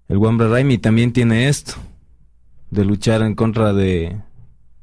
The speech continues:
de toda esta gente que, que no sé si no nos quiere ver disfrutando como jóvenes,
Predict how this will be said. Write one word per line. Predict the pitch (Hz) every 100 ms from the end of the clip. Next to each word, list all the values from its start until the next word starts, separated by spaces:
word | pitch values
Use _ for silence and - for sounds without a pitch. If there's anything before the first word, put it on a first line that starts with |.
| - - - -
de | 90
toda | 113 117 113 104 - -
esta | 113 110 110
gente | 98 117 117 107
que, | 104 101 90 87
que | -
no | 95 101
sé | 113 117 110
si | 107 95 -
no | 104 104
nos | 113 -
quiere | 113 107 101
ver | 107 101 95 87 - - - _ -
disfrutando | 110 - 104 110 117 127 104
como | 104 98
jóvenes, | 127 139 147 139 127 -